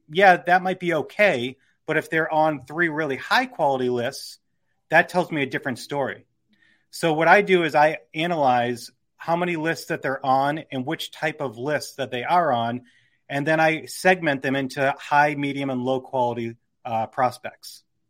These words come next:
And then from there, I have a strategy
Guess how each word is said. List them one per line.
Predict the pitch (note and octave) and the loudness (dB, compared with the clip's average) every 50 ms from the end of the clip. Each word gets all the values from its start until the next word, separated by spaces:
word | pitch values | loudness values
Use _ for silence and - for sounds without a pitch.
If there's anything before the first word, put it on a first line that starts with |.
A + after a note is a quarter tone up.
| _ _ _ _ _ _ _ _ _ _ - | _ _ _ _ _ _ _ _ _ _ -6
And | C#3+ D3+ E3 | -4 -2 0
then | F3+ F3+ | -2 -2
from | F3+ - - F3+ D3+ C#3+ | -2 -2 -2 -2 -2 0
there, | C#3+ F#3+ G#3 G#3 F3+ D3 C3 C3+ - - | 0 4 4 6 6 6 4 2 0 0
I | D#3 D#3+ | 0 0
have | E3 D#3 | 0 -2
a | D3+ | -4
strategy | C3+ - - - - F#3 G3 G#3+ G3 D#3 A#2+ A#2+ A#2+ A#2+ A#2+ A#2+ A#2+ | -8 -8 -10 0 4 4 6 6 4 2 0 -2 -4 -4 -4 -6 -10